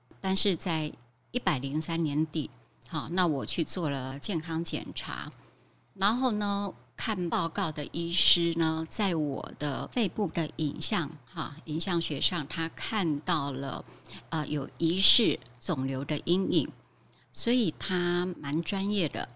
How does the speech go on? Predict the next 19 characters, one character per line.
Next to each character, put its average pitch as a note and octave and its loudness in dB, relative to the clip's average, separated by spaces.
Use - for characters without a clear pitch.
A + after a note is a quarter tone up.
建 F#3+ 0
议 F3+ 2
我 B2+ -4
再 D#3 -2
做 D#3 -2
进 F3 4
一 C#3 -2
步 D#3+ -2
的 C3+ -8
检 B2 0
查 A#2+ -2
来 D3+ -6
确 - -4
认。 E3 -4
那 F#3 0
结 F3+ 0
果 D#3 0
后 F#3+ -2
来， C#3+ -4